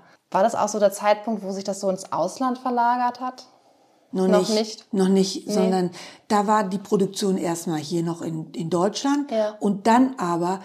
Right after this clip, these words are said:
Speaker 2: äh, gab es das Problem, nämlich kriegen die Näherinnen und Näher,
Speaker 1: Ja.
Speaker 2: vor allen Dingen die Näherinnen, kriegen die genug Gehalt?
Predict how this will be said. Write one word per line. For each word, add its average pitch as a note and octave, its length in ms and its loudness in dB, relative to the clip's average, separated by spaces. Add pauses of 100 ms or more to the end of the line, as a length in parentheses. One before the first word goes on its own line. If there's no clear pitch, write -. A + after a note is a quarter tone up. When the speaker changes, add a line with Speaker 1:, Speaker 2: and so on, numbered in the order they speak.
(380)
Speaker 2:
äh, F3+ 440 0 (260)
gab F3 420 -4 (140)
es - 500 -4 (560)
das E3+ 240 -4
Problem, F#3 640 2
nämlich G#3 480 2 (380)
kriegen G#3+ 360 2
die F#3 160 2
Näherinnen F#3 1120 2
und E3+ 300 -4
Näher, F3 640 -4 (120)
Speaker 1:
Ja. G#3+ 100 -4
Speaker 2:
vor F3+ 120 0
allen D#3+ 120 -2
Dingen E3+ 160 -2
die D#3 100 -6
Näherinnen, E3 760 -2 (360)
kriegen A3 280 2
die G#3+ 120 2
genug F#3+ 500 -4
Gehalt? E3+ 720 -6